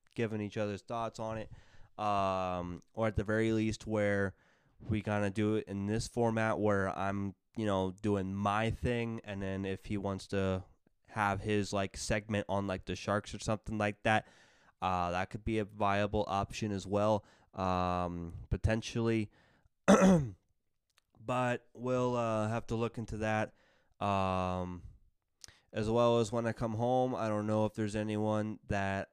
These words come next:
I find back home that it, that likes hockey enough to wanna potentially be on the podcast as a, uh, either a reoccurring guest and not necessarily a,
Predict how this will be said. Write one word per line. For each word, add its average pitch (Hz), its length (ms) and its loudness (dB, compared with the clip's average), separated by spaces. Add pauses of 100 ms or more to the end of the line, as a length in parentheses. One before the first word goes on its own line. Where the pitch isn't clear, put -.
I 98 280 -2 (180)
find 107 480 -2
back 156 260 -2
home 175 480 -4
that 123 360 2 (200)
it, 117 200 -2 (140)
that 123 200 2
likes 120 260 -2
hockey 127 340 -2
enough 123 340 0
to 123 160 0
wanna 113 460 2 (560)
potentially 113 420 0
be 113 460 0
on 110 520 0
the 107 220 -4
podcast 107 580 -2
as 104 160 -4
a, 104 240 -2
uh, 101 320 0 (1800)
either 113 600 4
a 104 380 0
reoccurring 104 800 0
guest 123 720 0
and 113 160 0
not 107 160 0
necessarily 107 920 -2
a, 87 560 -6